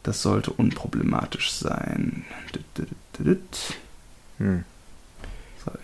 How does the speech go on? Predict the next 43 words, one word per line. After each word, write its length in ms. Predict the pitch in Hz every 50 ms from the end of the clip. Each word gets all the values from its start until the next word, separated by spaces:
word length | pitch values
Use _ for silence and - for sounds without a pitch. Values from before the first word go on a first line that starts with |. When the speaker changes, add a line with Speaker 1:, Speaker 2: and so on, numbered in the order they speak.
| - - -
Speaker 2:
Diesmal 280 | 107 104 - 117 101
will 100 | 95 98
ich 80 | 107 113
Speaker 1:
So, 100 | 110 -
Speaker 2:
wohl 80 | 104 104
ein 60 | 101
bisschen 180 | 110 - - 98
Speaker 1:
jetzt 140 | - 147 202
Speaker 2:
schneller 120 | 202 180
Speaker 1:
habe 140 | 156 147 139
ich 160 | 131 - -
Speaker 2:
machen. 120 | 131 120 - -
Speaker 1:
ein 40 |
anderes 380 | - 131 131 123 120 123 123 131
W 80 | 147 175
lan 220 | 208 226 247 262 262 - - - - - - - - - - - - - - - - - -
und 100 | 139 -
das 120 | 120 -
passt. 360 | - - - - - - -
Genau, 200 | - 147 - -
diesmal, 280 | - 104 - 131 117 113
ich 60 | 113
glaube, 180 | - 117 113 117
ein 40 | 120
bisschen 160 | - - 127
schneiden 460 | - - 123 113 117 113 120 120 120 - - - - - - - -
wäre 160 | 131 131 120
an 100 | 123 120
der 140 | 131 131 123
Stelle 180 | - - 120
wahrscheinlich 380 | 113 110 - 117 113 110 - -
ganz 180 | 113 110 -
gut. 160 | - - - - - - - - - - - - - - - -
Speaker 2:
Okay, 80 | - 113
Speaker 1:
Mhm. 420 | 127 135 135 131 113 95 90 92 95
Speaker 2:
genau 80 | 98 98
das 120 | 98 -
gleiche 220 | - 123 120 113 -
habe 80 | 110
ich 80 | - -
auch 80 | 104
gerade 160 | - - 110 -
gesagt. 400 | - 101 107 104 - - -